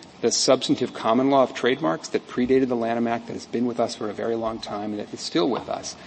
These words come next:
then I don't think there's a problem. I don't think there's a problem under heightened scrutiny. I think those are gonna sail through. They've got the, the, the historical justification, but they also ultimately are designed to facilitate the two core purposes of trademark law, which is ensuring that marks, in fact,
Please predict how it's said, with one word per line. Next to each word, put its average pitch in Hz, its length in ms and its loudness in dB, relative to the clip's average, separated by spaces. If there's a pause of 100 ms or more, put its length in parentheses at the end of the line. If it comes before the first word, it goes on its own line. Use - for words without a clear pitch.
(300)
then 139 220 4
I 135 120 6
don't 233 180 6
think 185 140 0
there's 139 180 2
a 127 40 0
problem. 156 400 6
I 139 80 4
don't 151 120 4
think 147 120 -2
there's 120 140 0
a 117 60 0
problem 120 340 4
under 117 140 2
heightened 107 280 -2
scrutiny. 156 420 2
I 123 40 2
think 127 200 -2
those 123 180 2
are 135 40 4
gonna 110 180 -2
sail 117 340 2
through. 139 340 2
They've 107 220 0
got 120 220 0
the, 107 140 -2 (420)
the, 110 120 -2 (120)
the 110 60 -4
historical 123 500 0
justification, 143 760 0
but 143 120 -2
they 151 120 4
also 147 640 6 (400)
ultimately 165 520 4
are 131 80 4
designed 127 600 2
to 120 360 0 (320)
facilitate 135 680 0
the - 80 -18
two 143 240 2
core 127 240 4
purposes - 380 -6
of 107 120 -6
trademark 107 460 -2
law, 98 180 -4
which 101 200 -10
is 113 120 -6
ensuring 123 380 -2
that 113 100 -6
marks, 117 300 0
in 120 60 -4
fact, - 460 -2